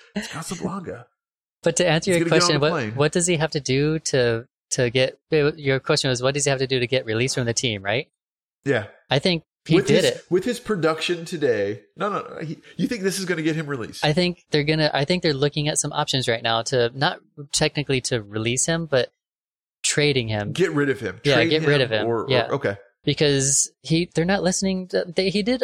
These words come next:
Speaker 2: all this stuff to, you know, saying that, "Yeah, I'm gonna change and blah, blah, blah," but he's, he didn't change.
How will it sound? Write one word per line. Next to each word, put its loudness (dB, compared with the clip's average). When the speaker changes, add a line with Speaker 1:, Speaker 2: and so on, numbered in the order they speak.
Speaker 2:
all 2
this 0
stuff 2
to, 2
you -2
know, 0
saying 0
that, 0
"Yeah, 2
I'm 4
gonna 4
change 2
and 0
blah, 4
blah, 0
blah," 2
but -4
he's, -2
he -2
didn't -2
change. -2